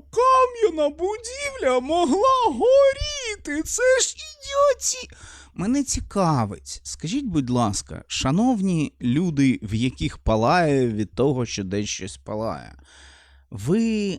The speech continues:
живете в дерев'яних будівлях? З Росії в срубах? Вам хтось ізбушки на кур'їх ножках побудував? Чи ви ніколи не бачили пожеж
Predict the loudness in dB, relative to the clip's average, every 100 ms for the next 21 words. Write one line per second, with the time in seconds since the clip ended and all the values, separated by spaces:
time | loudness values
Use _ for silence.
0 | -8 -8 -2 0 0 0 0 0 0 0
1 | 0 0 2 0 -2 -4 -2 -4 -4 -6
2 | -12 -6 -2 0 0 0 0 0 0 0
3 | 0 2 2 2 2 -2 -4 -10 -2 0
4 | 0 0 0 0 -2 -2 -2 -2 -2 0
5 | -2 -2 -4 -4 0 2 2 -2 -8 -6
6 | -8 -6 -6 -6 -8 -12 -6 0 4 6
7 | 4 2 -2 0 2 2 2 0 0 -2
8 | -2 0 0 0 0 0 0 -4 -12